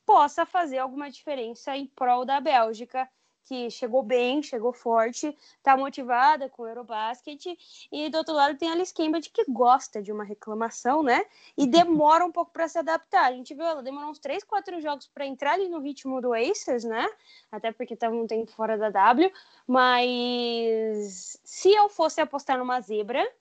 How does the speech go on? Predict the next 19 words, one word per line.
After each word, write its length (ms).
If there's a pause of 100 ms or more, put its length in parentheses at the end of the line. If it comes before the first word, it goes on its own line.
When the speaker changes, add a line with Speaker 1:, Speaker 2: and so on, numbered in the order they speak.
(200)
Speaker 1:
eu 120
apostaria 560
nessa 280
por 160
esses 400
motivos. 760 (340)
Mas 180
de 120
resto, 340
eu 100
concordo 440
com 160
o 20
senhor 260
em 240
gênero, 400
número 280
e 100
grau. 380